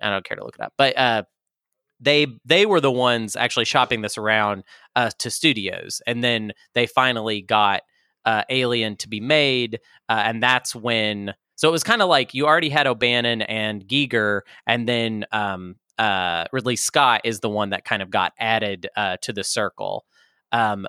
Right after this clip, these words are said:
but Du-, the Dune documentary is just so fascinating 'cause it connected all of these people in that way,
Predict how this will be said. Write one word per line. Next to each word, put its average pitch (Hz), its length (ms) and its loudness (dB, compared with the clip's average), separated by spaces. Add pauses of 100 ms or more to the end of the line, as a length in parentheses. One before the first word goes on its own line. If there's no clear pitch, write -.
but 123 380 2
Du-, 202 280 0
the 156 140 2
Dune 226 640 -2
documentary 151 500 0
is 117 80 0
just 127 140 -2
so 120 120 2
fascinating 117 640 0
'cause 117 160 -4
it 120 120 -2
connected 120 560 -2
all 107 280 0
of 101 100 -8
these 104 180 -8
people 117 500 -2
in 113 120 -2
that 104 160 0
way, 123 400 4